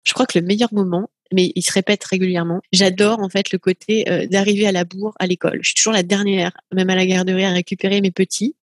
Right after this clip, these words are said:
Alors bon, qui en plus rigole parce que, ah bah, quand c'est maman, elle est toujours en retard. Mais j'aime bien ce côté arriver avec le, la satisfaction d'avoir passé une, d'avoir été efficace, d'avoir passé une bonne journée, d'avoir aussi rencontré des gens, euh, inspirants, enfin, d'a-, d'avoir vu autre chose que la bulle familiale et puis d'arriver, voilà, de les récupérer,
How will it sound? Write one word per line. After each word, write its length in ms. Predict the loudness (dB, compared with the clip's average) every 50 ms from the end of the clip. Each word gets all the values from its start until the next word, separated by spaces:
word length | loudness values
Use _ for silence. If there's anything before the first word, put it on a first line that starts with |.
| _ _ _ 0
Alors 120 | 0 2
bon, 120 | 4 2 0
qui 120 | 2 0
en 60 | -2
plus 220 | -2 0 -2 -2 -2
rigole 340 | -2 0 2 2 2 2 0
parce 160 | -2 -4 -2
que, 80 | -4
ah 60 | -2 -2
bah, 100 | -2 -4
quand 140 | -4 -8
c'est 120 | -8 -6 -4
maman, 240 | -4 -2 -2 -2 -2
elle 60 | -2
est 80 | -2
toujours 220 | -2 -2 -2 0 -2
en 60 | -2
retard. 340 | -4 -4 -4 -6 -6 -6 _ 2
Mais 140 | 2 4 4
j'aime 200 | 4 4 4 4
bien 140 | 2 2 0
ce 100 | 0 -2
côté 320 | -2 -2 -2 0 2 2
arriver 460 | 2 2 0 0 -2 0 2 2 2 2
avec 180 | 2 0 0
le, 240 | -2 -2 -2 -2 -6 -8 _ _ _ _ _ _ 0
la 140 | 2 2
satisfaction 400 | 4 2 2 2 0 0 0 0
d'avoir 120 | -2 -2 0
passé 240 | -2 -2 -2 -2 -6
une, 180 | -6 -6 -8 -12 _ _ _ _ 0
d'avoir 200 | 2 4 4 4
été 160 | 4 4 2
efficace, 380 | 2 2 0 -2 -2 0 0 0
d'avoir 140 | 0 0
passé 180 | 0 -2 -2 -2
une 100 | -2 0
bonne 160 | 0 0 0
journée, 280 | 0 -2 -2 0 0 2
d'avoir 300 | 2 0 0 -2 -4 -4
aussi 240 | -6 -6 -6 -4 -4
rencontré 400 | -6 -6 -6 -12 -8 -6 -2 0
des 120 | 0 0
gens, 280 | 0 0 0 0 0 -2
euh, 40 | -4 -6 _ _
inspirants, 540 | 0 0 0 0 0 0 0 0 0 -2 -4
enfin, 180 | -4 -4 -4 -4
d'a-, 140 | -2 -2 -2
d'avoir 280 | -2 0 0 0 0
vu 120 | 0 0 0
autre 260 | 0 0 0 -2 -2
chose 240 | 0 0 -2 -2 -2
que 120 | -2 0
la 120 | 0 0
bulle 220 | 0 -2 -4 -6 -4
familiale 480 | -4 -2 -2 0 0 2 2 2 0
et 60 | 0 -2
puis 120 | -2 0
d'arriver, 320 | 0 2 2 2 0 0
voilà, 160 | 0 -2 -2 0
de 60 | 0
les 80 | 0
récupérer, 640 | 0 0 -2 -2 -2 -2 -2 0 0 -2 -2 -4